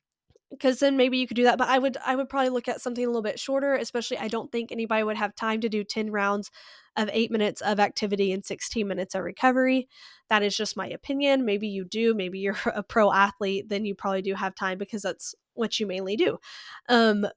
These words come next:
but you kinda have to figure that out on your own, and you have to know your training intensity, like, what you can take. Now, that leads us into number five, which is knowing the training load.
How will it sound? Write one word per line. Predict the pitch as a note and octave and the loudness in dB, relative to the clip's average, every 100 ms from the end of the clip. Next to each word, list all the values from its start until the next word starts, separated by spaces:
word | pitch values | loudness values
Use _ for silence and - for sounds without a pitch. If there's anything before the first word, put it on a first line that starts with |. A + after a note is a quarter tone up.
| _ - | _ 4
but | B3 B3 | 6 6
you | C4 | 2
kinda | C#4 D4 D#4 | 2 2 2
have | D#4+ | 0
to | D#4 | -2
figure | D4 B3+ B3 | -2 0 2
that | A3 | 2
out | A3 G#3 | 2 2
on | - G#3+ | 0 -2
your | G#3 - | -4 -2
own, | B3+ C4+ C4+ | 4 4 4
and | C4 C4 C4+ | 2 0 0
you | C4 | 2
have | B3 - | 0 0
to | A#3+ | 0
know | G#3+ G#3 G3+ - - - _ _ _ | 2 0 -2 -6 -20 -20 _ _ _
your | A3 A#3+ B3 B3+ B3 A#3+ B3+ C4 _ _ _ _ _ _ _ - | -2 4 6 6 4 2 0 -6 _ _ _ _ _ _ _ -8
training | - A#3 A3+ A3 | -2 0 0 -2
intensity, | A#3 G#3+ - G#3 G3+ F#3+ | -4 -4 -6 -8 -6 -6
like, | F#3 - | -6 4
what | A#3+ C#4 | 6 6
you | A3+ A#3+ | 2 -4
can | - G#3 G3+ | -2 -8 -6
take. | F#3 D3 _ - _ _ _ - - - | -12 -16 _ -20 _ _ _ -20 -20 -2
Now, | A#3+ A#3 | 0 6
that | C4 F4+ | 6 6
leads | E4 C4+ | 2 -2
us | C4+ - | -4 0
into | B3 A#3+ B3 B3+ | 0 0 -2 -4
number | A#3 A3 A3 | -4 -4 -4
five, | G#3+ G3 G3 G3+ | -2 -2 -2 -4
which | G#3+ A3 | -6 -2
is | A3 G#3 - - | -4 -4 -12 -8
knowing | A#3 A3+ A#3+ C4+ B3+ B3 B3 A#3 - _ _ _ | -2 2 2 2 0 -2 -4 -6 -20 _ _ _
the | A3+ G#3+ | -6 -4
training | - A3+ G3+ G3 G3 | -2 -4 -2 -4 -6
load. | G#3 G3+ - | -6 -8 -8